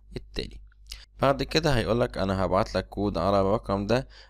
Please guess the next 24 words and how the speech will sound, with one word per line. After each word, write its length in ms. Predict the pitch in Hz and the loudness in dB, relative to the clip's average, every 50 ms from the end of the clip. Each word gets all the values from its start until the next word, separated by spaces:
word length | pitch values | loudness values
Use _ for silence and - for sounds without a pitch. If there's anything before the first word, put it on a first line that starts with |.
| - - | -4 0
الرقم 440 | - 117 131 151 - - 131 110 104 | 2 2 2 2 2 0 0 0 2
ده 120 | 107 113 | 4 4
اللي 160 | 113 113 101 | 4 4 2
هو 440 | 98 104 113 110 113 113 107 98 90 | 0 2 4 6 6 8 8 6 4
أنت 220 | - 95 110 117 - | 2 0 -2 -2 -4
كتبته 500 | 113 - 104 - 110 113 - - 107 101 | -4 -4 -2 0 -2 -2 0 0 -2 0
لما 260 | 98 95 92 92 87 | 0 0 -2 -4 -4
جيت 260 | 98 104 110 - - | -4 -6 -8 -6 -4
تتعاقد 720 | - 95 - - 90 82 80 90 107 104 - - 85 82 | -4 -4 -2 -2 -2 0 2 2 0 0 -2 -4 -4 -2
على 200 | 80 85 101 104 | -2 0 0 0
الإنترنت 600 | 101 82 82 113 117 - 92 95 104 113 - - 113 | 0 0 -2 -6 -4 -4 -4 -2 -2 -4 -4 -4 -6
في 100 | 113 - | -6 -4
شركة 460 | - 107 104 - - 95 87 - - | -2 -2 -2 -2 -4 -8 -8 -6 -6
وي، 180 | 67 64 - - - - - - - - - - - | -6 -4 -4 -6 -8 -12 -18 -20 -20 -20 -20 -4 2
ولو 260 | - 104 107 113 147 | 6 8 8 8 8
أنت 140 | 170 165 - | 6 2 0
مش 220 | 135 127 120 117 - | 0 0 0 0 -2
فاكره 300 | - 139 139 - - 135 | -2 -4 -4 -2 0 0
هو 360 | 123 123 123 123 123 123 117 | 0 2 2 4 4 4 4
بيحط 360 | 107 98 95 82 117 - - | 4 2 -2 -4 -4 -2 0
لك 220 | 107 107 107 - | 0 0 0 -2
آخر 420 | - 107 120 120 - - 110 104 104 | -2 -2 -2 -2 0 0 2 2 2
رقمين 500 | 98 - - 107 101 104 110 120 123 120 | 2 0 0 0 0 0 0 -2 -2 -4
فيه 340 | 120 - - 123 127 135 | -4 -6 -4 -4 -4 -4